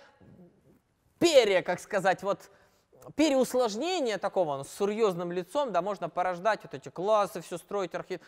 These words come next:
давайте обсудим архитектуру скворечника. Вот серьёзно, да, давайте, б-, нужно, чтоб архитектор поработал, да, мы это... а кто отвечает за то, чтобы вставить туда, э, пал-, просверлить дырочку и вставить <laughs> палочку,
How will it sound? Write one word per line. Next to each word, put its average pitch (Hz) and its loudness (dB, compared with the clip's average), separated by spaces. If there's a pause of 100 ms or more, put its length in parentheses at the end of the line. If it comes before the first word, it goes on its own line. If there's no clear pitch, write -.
давайте 247 2
обсудим 214 -2
архитектуру 170 -10
скворечника. 127 -18 (800)
Вот 131 -16
серьёзно, 156 -4
да, 123 -4
давайте, 156 -4
б-, 147 -8
нужно, 143 -6
чтоб 123 -10
архитектор 151 -6
поработал, 135 -8
да, 143 -2
мы 151 -6
это... 147 -8 (120)
а 165 4
кто 269 2
отвечает 214 0
за 190 0
то, 233 0
чтобы 190 -2 (340)
вставить 208 4
туда, 190 2
э, 180 -2
пал-, 247 0
просверлить 202 0
дырочку 233 -2
и 156 -10
вставить - -4
<laughs> - -
палочку, 202 0